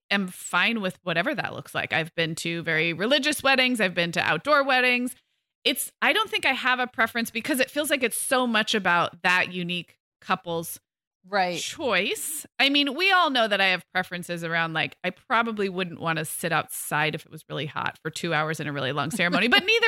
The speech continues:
Speaker 1: w-, nobody would. So that's,
Speaker 2: Right.
Speaker 1: that's silly. Um, I do really enjoy seeing the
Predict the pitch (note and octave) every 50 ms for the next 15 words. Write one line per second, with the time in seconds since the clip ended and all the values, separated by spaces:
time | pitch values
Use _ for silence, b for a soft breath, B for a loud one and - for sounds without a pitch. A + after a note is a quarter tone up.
0 | G#4 E4+ - D#4 G#4 A4+ B3 G#3 F#3 E3+ D3+ C#3+ - - - - - D4 B3+ D#4
1 | D4+ - - - - _ _ _ _ _ A3 G3+ C4+ C4+ C4 - A#3 F#3 E3+ C3+
2 | A2 - _ _ _ _ _ _ _ - B3 B3 B3 A#3+ A3+ A3+ A3 G#3+ A3 _
3 | _ _ _ _ _ _ _ _ _ _ _ _ _ _ _ - G3+ G#3+ A3+ A3+
4 | A#3 A#3 A#3 A#3 A3 - _ _ - F#3+ - G#3+ A3 A3+ B3+ C#4+ B3+ A3+ G#3 G3
5 | G3 G#3 A3+ A3+ - A3 A3 F#3 - G#3 G3 E3+ D#3+ D#3+ D#3+ D#3+ F3 F#3+ - -
6 | _ _ _ _ _ _ _ _ _ _ _ _ - - - - - - B3 B3
7 | A#3+ A#3+ A#3 A3+ A3+ A3+ A3 A3 A3+ A3 - _ - F#3 G#3 G3+ F#3 -